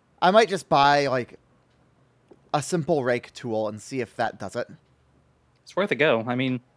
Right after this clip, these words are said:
Speaker 2: the lockpicking lawyer makes it look so easy.
Speaker 1: He does.
Speaker 2: I, I mean, I
Speaker 1: Um,
Speaker 2: know he, I know it's literally his job and all, and also his hobby, and he does, you know, hundreds of locks in a year. However, he makes it look so easy. <laughs>
Speaker 1: Otherwise, they say that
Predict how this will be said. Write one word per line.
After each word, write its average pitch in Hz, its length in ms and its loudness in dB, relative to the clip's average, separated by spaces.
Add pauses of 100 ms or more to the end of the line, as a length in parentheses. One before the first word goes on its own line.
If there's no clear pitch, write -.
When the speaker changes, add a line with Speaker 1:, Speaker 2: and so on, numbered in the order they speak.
(180)
Speaker 2:
the 131 80 2
lockpicking 156 480 -2
lawyer 131 220 4
makes 113 180 -2
it 110 80 -4
look 117 160 -2
so - 400 0
easy. 147 340 -4 (640)
Speaker 1:
He - 200 -14
does. 214 600 -4 (420)
Speaker 2:
I, 143 180 -4
I 139 160 -4
mean, 147 160 -2
I 139 180 2
Speaker 1:
Um, 165 60 2
Speaker 2:
know 185 160 4
he, 160 260 0
I 160 80 6
know 190 140 4
it's 123 140 -2
literally 147 300 0
his 123 160 -2
job 135 320 2
and 110 80 -2
all, 98 320 0 (220)
and 120 100 0
also 127 300 2
his 101 100 -4
hobby, 104 440 -2 (280)
and 131 140 0
he 131 100 0
does, 131 480 2 (480)
you 147 140 0
know, 98 340 -2 (300)
hundreds 135 480 0
of 107 100 0
locks 120 460 0
in 104 80 -2
a 95 100 -4
year. 110 440 0
However, 139 420 2
he 165 140 2
makes 220 200 2
it 185 100 4
look 196 160 2
so 185 280 4
easy. 202 480 2 (220)
<laughs> - 220 -20
Speaker 1:
Otherwise, 220 400 6
they 180 100 2
say 202 240 2
that 190 220 0